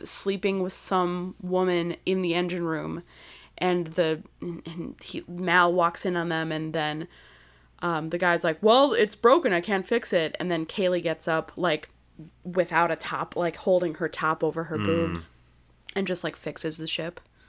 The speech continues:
Speaker 2: Yeah.
Speaker 1: So, I mean, like, you know, a woman who can f-, fix a ship is not a common thing, but it's still,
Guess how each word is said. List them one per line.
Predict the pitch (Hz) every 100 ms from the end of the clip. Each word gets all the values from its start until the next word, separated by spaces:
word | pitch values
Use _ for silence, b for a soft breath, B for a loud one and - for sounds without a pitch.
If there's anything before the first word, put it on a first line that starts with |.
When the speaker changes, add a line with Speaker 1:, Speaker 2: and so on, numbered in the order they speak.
| b b b b -
Speaker 2:
Yeah. | 87 80 - - _ _ - b b
Speaker 1:
So, | - 320
I |
mean, | 330 320
like, | 294 277 233 - _ _ _ _ _ _ _ -
you | 202
know, | 190 156 151 180 _ _
a | 196
woman | 220 247 240 233 226 226
who | 214
can | 202 214 202
f-, | - - _ _ _ -
fix | - - - 202 -
a | 208
ship | - 311 - - - -
is | - 180 160 170 - - _ _ _ - b b -
not | 147 143 170 -
a |
common | 196 - 202 202 214 220 226
thing, | - 302 302 175
but | 165 196
it's | - -
still, | - 269 285 277 277